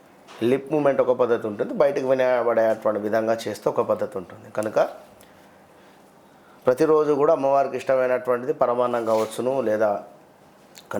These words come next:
నాలుగు అరటిపండ్లు పెట్టినా కూడా అమ్మవారు సంతోషిస్తుంది. కిస్మిస్ కావచ్చును, లేదా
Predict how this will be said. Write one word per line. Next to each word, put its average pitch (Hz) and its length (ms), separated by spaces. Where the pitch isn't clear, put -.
నాలుగు 101 280
అరటిపండ్లు 127 460
పెట్టినా 113 260
కూడా 120 180
అమ్మవారు 107 440
సంతోషిస్తుంది. 95 720
కిస్మిస్ 120 480
కావచ్చును, 101 460
లేదా 107 220